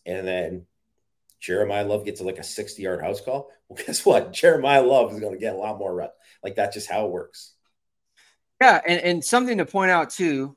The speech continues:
Speaker 2: is, um, you know, during the game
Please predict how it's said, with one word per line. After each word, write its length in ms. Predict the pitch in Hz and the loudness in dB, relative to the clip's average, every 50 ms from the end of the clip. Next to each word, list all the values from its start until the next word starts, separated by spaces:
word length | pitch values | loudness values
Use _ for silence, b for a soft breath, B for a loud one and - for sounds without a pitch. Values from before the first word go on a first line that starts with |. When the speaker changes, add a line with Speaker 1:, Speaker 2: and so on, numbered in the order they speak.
| _ _ - | _ _ -2
Speaker 2:
is, 400 | 139 143 139 135 135 131 117 127 | 0 2 2 2 2 0 -4 -6
um, 480 | 135 127 127 123 120 117 117 113 113 _ _ _ _ _ _ _ _ _ _ _ _ - | -6 -4 -4 -4 -4 -6 -8 -10 -14 _ _ _ _ _ _ _ _ _ _ _ _ -4
you 100 | 143 147 | -2 -2
know, 120 | 143 131 | -2 -2
during 260 | 123 143 156 180 175 | 0 0 0 0 -2
the 80 | 143 113 | -4 -4
game 560 | 107 123 143 170 170 160 147 143 139 143 | -2 0 0 2 2 2 0 -2 -4 -8